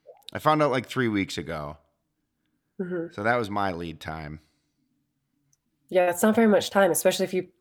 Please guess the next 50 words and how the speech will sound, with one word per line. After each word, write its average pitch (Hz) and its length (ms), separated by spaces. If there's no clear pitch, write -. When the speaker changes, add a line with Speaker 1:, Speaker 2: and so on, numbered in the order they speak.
Speaker 2:
you 180 120
know, 175 140
your 160 300
career 165 640
is 147 260
doing 156 300
that 156 260
in 170 140
the 147 80
winter. 147 460
And - 80
all 180 100
of 165 40
a - 20
sudden 185 160
it's - 120
winter, 180 240
like, 147 240
"Cool, 185 400
what 170 140
am 175 100
I 165 100
<laughs> 160 60
gonna 202 160
do 190 200
now?" 170 540
Speaker 1:
Right, - 220
and 180 120
maybe 185 220
you 180 100
said 147 240
Speaker 2:
And 123 80
Speaker 1:
no 127 380
Speaker 2:
I 190 100
think 208 120
Speaker 1:
to 120 120
Speaker 2:
that's - 100
Speaker 1:
T 135 120
G 123 160
R 147 380
'cause 101 180
you 107 120
filmed 101 420
with 101 220
Warren 110 260
Miller, 143 200
and 107 80
you're 110 140
lo-, 135 240
like, 95 320